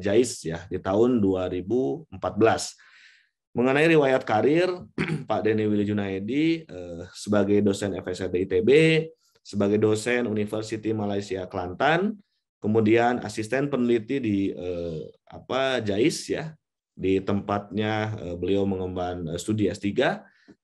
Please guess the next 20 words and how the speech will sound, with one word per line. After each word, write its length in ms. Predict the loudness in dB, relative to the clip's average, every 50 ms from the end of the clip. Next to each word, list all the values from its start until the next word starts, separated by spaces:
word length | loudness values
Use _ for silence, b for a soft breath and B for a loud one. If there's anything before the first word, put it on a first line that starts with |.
| _
kemudian 320 | -6 -2 0 2 2 2 0
sebagai 400 | 0 0 0 0 2 4 4 4
sekretaris 960 | 4 2 -2 -6 -4 -6 -6 -6 -2 -2 -2 0 2 2 2 2 2 0 -2
bidang 560 | 0 0 2 2 0 0 0 -2 -4 -4 -6
pengabdian 400 | -4 -4 -4 -2 -2 -2 -2 -2
masyarakat 720 | -4 -6 -6 -6 -6 -6 -4 0 0 0 0 -2 -6 -8
L 120 | -6 -6 -4 -4
P 80 | -4
P 60 | -4 -2 -4
M 40 | -2 -4
I 40 | -2 -2
T 40 | -2
B, 120 | 2 2 2 2 2 0 -4
ya, 240 | -8 -8 -8 -8 -10 -12 -14 b b b b b b b _ -6
kemudian 720 | 0 0 2 6 6 6 6 6 4 4 2 2 0 0
sebagai 560 | -2 -4 -2 -2 0 0 0 2 2 2 2
dewan 400 | 2 4 4 4 4 2 -2 -4
pakar 560 | -4 -6 -4 -2 -2 -2 -2 -2 -6 -10 -8
Komite 640 | -6 -4 -2 0 -2 -2 -2 -6 _ -4 -2 -2 -2
Kebijakan 720 | -4 -4 -2 -2 -2 -2 -4 -6 -6 -4 -4 -4 -4 -6